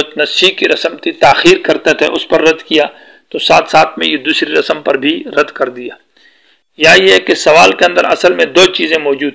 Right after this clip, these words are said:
تھی۔ ایک سوال یہ تھا کہ چاند کے بارے میں پوچھا گیا کہ چاند کا کیا حکم ہے، اور دوسرا سوال یہ کیا گیا کہ ہم جو گھروں کو دروازے سے نہیں آتے، پی-، دیوار سے آتے ہیں، اس کا کیا حکم ہے؟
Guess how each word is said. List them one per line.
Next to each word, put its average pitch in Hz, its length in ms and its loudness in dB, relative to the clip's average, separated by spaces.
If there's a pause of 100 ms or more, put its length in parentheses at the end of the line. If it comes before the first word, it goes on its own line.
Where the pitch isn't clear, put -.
تھی۔ 131 160 -12 (460)
ایک 175 180 0
سوال 175 340 4
یہ 180 80 4
تھا 180 160 0
کہ 170 180 -2
چاند 180 360 0
کے 170 100 0
بارے 175 240 4
میں 175 120 -4
پوچھا 170 340 -2
گیا 160 260 2
کہ 151 160 -6
چاند 160 320 0
کا 156 100 0
کیا 170 200 2
حکم 151 360 0
ہے، 151 240 -4 (440)
اور 147 180 0
دوسرا 180 380 2
سوال 170 400 4
یہ 180 40 0
کیا 175 240 -2
گیا 160 200 0
کہ 156 140 -2
ہم 175 260 0
جو 165 140 4
گھروں 147 260 2
کو 160 260 0
دروازے 147 520 4
سے 156 160 0
نہیں 160 220 -2
آتے، 147 280 2
پی-، - 440 -6
دیوار 143 340 4
سے - 140 0
آتے 147 220 2
ہیں، 147 180 0
اس - 120 -6
کا 175 120 0
کیا 175 200 2
حکم 139 340 -2
ہے؟ - 280 -14